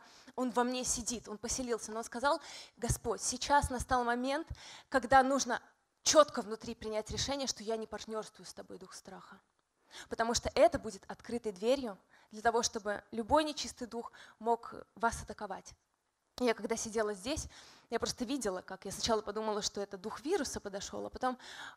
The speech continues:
Ольга Дмитриевна, когда начала говорить про этих коней, я поняла, что это Божий ангел подходит вот так вот и проверяет, есть ли тут печать. Кровь Христа, э, запечатывает ли двери вашего сердца,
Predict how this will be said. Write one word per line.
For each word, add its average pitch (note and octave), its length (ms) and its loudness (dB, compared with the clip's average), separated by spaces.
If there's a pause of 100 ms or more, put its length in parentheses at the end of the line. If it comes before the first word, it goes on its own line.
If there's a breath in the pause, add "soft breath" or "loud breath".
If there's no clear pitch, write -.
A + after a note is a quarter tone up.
Ольга A#3+ 240 2
Дмитриевна, A3 420 -2
когда A3+ 180 2
начала A3 320 0
говорить G#3 260 -6
про A3 140 -2
этих A3 240 -4
коней, C#4 460 -2
я A3+ 120 0
поняла, B3 360 2
что - 180 -2
это G#3+ 260 -4 (120)
Божий A#3 400 2
ангел G3 400 -2
подходит - 600 -2
вот G3+ 120 -10
так F#3+ 200 -10
вот - 100 -16 (480 loud breath)
и D4 80 -2
проверяет, C4 600 0
есть D#4+ 300 -2
ли B3 60 0
тут G3+ 260 -10
печать. - 560 -4 (840 loud breath)
Кровь C4+ 380 4
Христа, B3+ 580 0 (1000)
э, - 300 0
запечатывает C4+ 840 2
ли A#3 100 0 (100)
двери B3 300 0
вашего A#3+ 380 2
сердца, - 560 -4